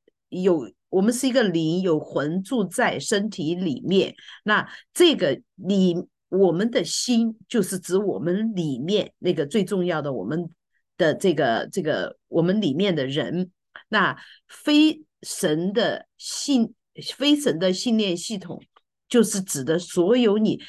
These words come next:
在你的相信，在你整个的这个信念的系统当中，哪些不合神心意的啊？这就是非神的信念系统。非神的信念系统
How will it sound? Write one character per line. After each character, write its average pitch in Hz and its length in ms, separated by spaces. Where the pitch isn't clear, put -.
在 285 200
你 151 240
的 175 160
相 262 360
信， 208 300
在 277 180
你 180 200
整 151 360
个 254 140
的 180 140
这 185 140
个 165 180
信 262 320
念 240 260
的 147 140
系 285 300
统 139 260
当 156 240
中， 156 260
哪 180 380
些 202 460
不 294 240
合 156 320
神 143 320
心 185 400
意 185 220
的 - 220
啊？ 135 200
这 240 240
就 185 240
是 - 520
非 214 460
神 147 460
的 139 240
信 165 300
念 147 180
系 143 200
统。 - 200
非 370 180
神 240 160
的 254 100
信 269 180
念 233 180
系 240 220
统 180 320